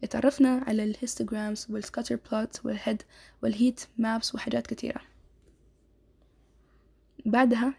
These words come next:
اتكلمنا عن ال central tendency أو مقاييس النزعة المركزية،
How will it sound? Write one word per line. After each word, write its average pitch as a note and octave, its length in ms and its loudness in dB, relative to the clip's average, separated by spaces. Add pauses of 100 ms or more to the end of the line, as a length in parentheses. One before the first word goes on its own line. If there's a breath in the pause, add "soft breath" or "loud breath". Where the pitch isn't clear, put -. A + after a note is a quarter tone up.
(100)
اتكلمنا A3+ 440 2
عن A3 140 2
ال - 180 -2
central A#3 440 -2
tendency A3 520 2 (280 soft breath)
أو A3+ 100 2
مقاييس G#3+ 520 -2
النزعة A3 520 0
المركزية، G#3+ 600 0